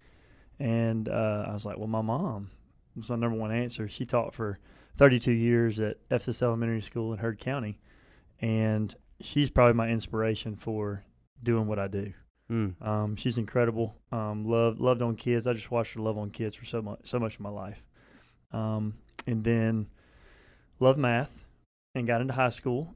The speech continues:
Speaker 1: and, uh, started learning high school math. And I had a high school math teacher, um, Linda Hurst, and she just loved on me, taught me all four years, which doesn't happen.
Speaker 2: All four years? Same teacher?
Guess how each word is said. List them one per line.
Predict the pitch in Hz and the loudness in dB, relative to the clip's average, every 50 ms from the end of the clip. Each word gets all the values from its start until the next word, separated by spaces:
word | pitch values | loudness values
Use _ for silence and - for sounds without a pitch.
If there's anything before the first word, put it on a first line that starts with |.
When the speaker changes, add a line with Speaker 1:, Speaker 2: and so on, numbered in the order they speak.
| - _ | -12 _
Speaker 1:
and, | 135 117 110 110 110 110 107 107 107 | -4 -4 -2 0 0 0 -2 0 0
uh, | 113 113 110 107 104 | 0 0 0 0 -2
started | - - 131 120 117 113 117 110 104 123 - _ _ _ _ | -2 0 2 2 4 2 2 0 -2 -6 -16 _ _ _ _
learning | 123 120 123 127 127 127 123 123 123 | 0 2 4 4 4 4 4 2 0
high | 117 117 - 123 127 120 | -2 -2 2 2 2 2
school | - - 127 120 | 0 -4 -4 -4
math. | 113 110 107 110 117 120 - | -2 -2 -2 -2 -4 -2 -2
And | 120 113 | -4 -4
I | 107 | -2
had | 110 113 | -2 -2
a | 110 101 | -2 0
high | 110 113 | 0 0
school | 113 - - - 117 | 0 0 0 -2 0
math | 110 110 110 107 - | 0 0 -2 -2 -4
teacher, | - - 135 120 - - 117 117 120 - - - - - - - _ _ _ _ _ - | 0 -2 -2 0 0 -2 -2 -2 -2 -6 -14 -20 -20 -20 -20 -20 _ _ _ _ _ -6
um, | 110 110 110 117 | -4 -2 2 4
Linda | 123 120 117 117 | 4 4 4 4
Hurst, | 101 117 110 113 123 - - - - - _ _ _ _ | 2 2 0 0 0 -2 -8 -12 -14 -18 _ _ _ _
and | - 120 113 110 113 110 107 104 | -6 -4 -2 -2 -2 -2 -4 -6
she | - - 135 | -6 -6 -4
just | 117 117 107 - | -4 -4 -4 0
loved | 117 117 117 117 110 | 2 2 2 2 2
on | 117 113 113 | 2 0 0
me, | 117 - - 113 113 - - | -2 -4 -6 -10 -10 -12 -10
taught | - - 131 131 131 | -2 0 0 2 2
me | 131 | 2
all | 120 117 127 123 | 4 4 4 2
four | 120 - 131 127 | 2 2 2 2
years, | 123 120 110 104 - - - - _ - - - - - - _ | 2 0 -4 -6 -10 -16 -20 -20 _ -20 -20 -20 -20 -20 -20 _
which | - 120 120 - - - - _ _ _ _ _ _ _ - | -4 -4 -4 -4 -4 -16 -20 _ _ _ _ _ _ _ 4
doesn't | 131 131 117 117 113 | 6 6 6 4 -2
happen. | 101 107 104 98 - - 98 101 | -6 -6 -8 -8 -10 -14 -6 0
Speaker 2:
All | 143 151 185 190 | 2 2 2 2
four | - - - - 139 160 170 | -2 -4 0 2 2 2 2
years? | 156 123 107 107 123 185 262 269 - - - _ _ _ _ | 2 0 0 0 0 0 -2 -2 -8 -16 -18 _ _ _ _
Same | _ - 156 156 190 190 | _ 0 2 2 2 2
teacher? | - 190 196 - - 262 277 | 0 -2 -4 -2 -4 -4 -4